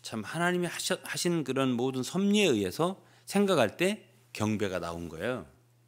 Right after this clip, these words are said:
그래서 여기서 머리를 숙여서 그 종은, 아, 하나님께 경배를 했다는 말이 나왔습니다. 그다음에 이제 창세기에서 한 군데만 더 본다면 창세기 사십칠 장인데요.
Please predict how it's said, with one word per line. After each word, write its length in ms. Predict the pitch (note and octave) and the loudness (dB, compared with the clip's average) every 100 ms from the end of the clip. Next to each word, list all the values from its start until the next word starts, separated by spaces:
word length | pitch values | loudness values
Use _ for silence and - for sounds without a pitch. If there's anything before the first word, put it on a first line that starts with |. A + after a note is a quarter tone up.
| _ _ _ | _ _ _
그래서 460 | - A#2 B2+ E3 F3 - - - - | 0 2 6 4 2 -6 -18 -14 -4
여기서 280 | G2+ F#2 F2+ | -2 0 -2
머리를 320 | F2 E2+ D#2+ | -4 -6 -8
숙여서 600 | D#2 F#2 E2 G#2 C#3 D3 | -12 -12 -10 -8 -8 -8
그 160 | - G2 | -10 -10
종은, 420 | F2+ F2 B2+ F#3 - _ _ _ - - | -8 -6 -6 -6 -12 _ _ _ -20 -14
아, 440 | C#2 C2+ B1+ A#1 A#1+ - | -12 -10 -14 -16 -20 -12
하나님께 640 | G#2+ F2+ E2+ F2 D#2+ D#2+ - | -6 -6 -6 -8 -8 -10 -16
경배를 480 | - F#2 G#2+ B2 A#2 | -12 -8 -6 -6 -8
했다는 580 | - F#2+ G2+ G2+ F#2+ | -6 0 0 0 -2
말이 220 | F2+ F2+ D#2+ | -4 -4 -6
나왔습니다. 680 | D2 D#2 - C2 B1 - _ _ _ _ _ - - - _ _ _ _ _ _ _ _ _ _ _ _ _ _ - - _ _ _ - - - - - - | -10 -14 -16 -20 -20 -20 _ _ _ _ _ -16 -16 -16 _ _ _ _ _ _ _ _ _ _ _ _ _ _ -20 -20 _ _ _ -20 -20 -20 -20 -20 -10
그다음에 220 | G#2 B2 | -2 2
이제 320 | C#3+ C3 A#2 | 6 6 4
창세기에서 600 | G#2 D#3 D#3 F3 E3 - | 2 -2 0 0 0 -2
한 120 | B2+ | 0
군데만 340 | E3 F#3 F3+ C3+ | 2 4 4 0
더 160 | F2 | -4
본다면 680 | G2+ C3 B2+ E2+ G2 G#2+ C2 - _ _ _ - | -2 0 2 0 -2 -4 -6 -14 _ _ _ -16
창세기 380 | - C#3 C#3 B2+ | -6 -4 -2 -4
사십칠 540 | - C#3 - - D#3 | -4 -6 -6 -8 -4
장인데요. 680 | - D#3 A#2 F#2 C2+ G2 | 0 2 2 -2 -6 -8